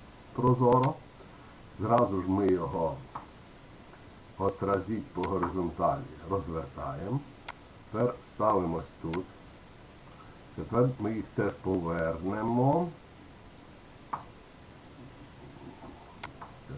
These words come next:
щас, змініть розмір по вертикалі до верху. Ми візьмемо на градусів двадцять. А ну-ка.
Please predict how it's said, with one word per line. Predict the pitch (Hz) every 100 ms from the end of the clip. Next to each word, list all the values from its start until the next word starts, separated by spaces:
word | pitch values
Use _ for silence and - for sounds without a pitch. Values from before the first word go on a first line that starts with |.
| -
щас, | 71 - 82
змініть | 85 85 90 104 95 87
розмір | 82 82 104 123 135 - -
по | 101 104 95 - - - -
вертикалі | 98 101 - - 87 - 104 92 82
до | 78 85 90
верху. | 98 87 69 - 80
Ми | 82
візьмемо | 82 82 90 87 82
на | 82
градусів | 87 82 - 80 73
двадцять. | 80 78 73 - 147 -
А |
ну-ка. | 85 95 135 127